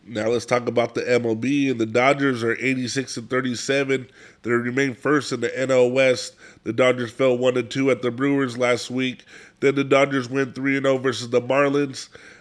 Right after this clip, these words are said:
Uh, the Dodgers had another shot at the Brewers at home. Uh,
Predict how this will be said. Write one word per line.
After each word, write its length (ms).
Uh, 480
the 100
Dodgers 520
had 240
another 500
shot 320
at 140
the 80
Brewers 440
at 180
home. 380
Uh, 340